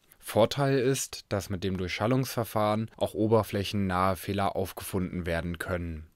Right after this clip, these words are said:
Beim Impuls-Echo-Verfahren hingegen befinden sich die beiden Einheiten in nur einem Prüfkopf. Aufgrund der Todzeit, also der Zeit, die der Empfänger benötigt, um nach dem Senden wieder Ultraschallwellen zu empfangen,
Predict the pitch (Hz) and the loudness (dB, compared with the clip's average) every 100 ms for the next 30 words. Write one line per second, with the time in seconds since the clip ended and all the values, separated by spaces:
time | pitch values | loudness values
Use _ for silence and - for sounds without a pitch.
0 | _ _ _ - 98 98 87 87 - 92 | _ _ _ 0 4 6 4 0 -2 -2
1 | - - - - - 131 - 123 120 120 | -4 -6 -2 -2 0 -2 2 4 4 4
2 | 123 113 113 117 113 101 - 107 101 95 | 2 2 2 2 0 -2 -2 -2 -2 -2
3 | 95 - 87 90 90 87 - 98 120 117 | -4 -4 -4 0 0 0 0 0 2 2
4 | 117 - 113 87 113 104 98 104 101 90 | 0 0 -2 0 0 2 2 2 2 0
5 | - 90 80 - 80 76 - - _ _ | -4 -6 -8 -6 -6 -6 -10 -18 _ _
6 | - 190 - 117 98 90 82 - 127 - | -6 -4 -2 0 2 2 -2 0 0 0
7 | - 135 147 - 98 90 76 90 113 - | -2 0 0 -2 -2 0 2 2 0 -2
8 | 120 110 104 104 95 90 80 - 104 113 | 0 0 -2 -2 0 0 -2 -4 0 2
9 | 127 117 117 117 117 123 123 - - 95 | 2 2 0 0 0 -2 -4 -8 -4 0
10 | 92 90 - 92 82 90 110 131 123 120 | 2 0 -2 -4 -2 0 0 0 0 0
11 | 101 95 87 113 120 - 104 - 95 87 | 0 0 0 -2 -2 -2 -2 0 0 2
12 | 92 92 95 - 104 85 80 - 85 90 | 0 0 -2 -4 -4 -4 -6 -4 -2 0
13 | 131 185 | 2 0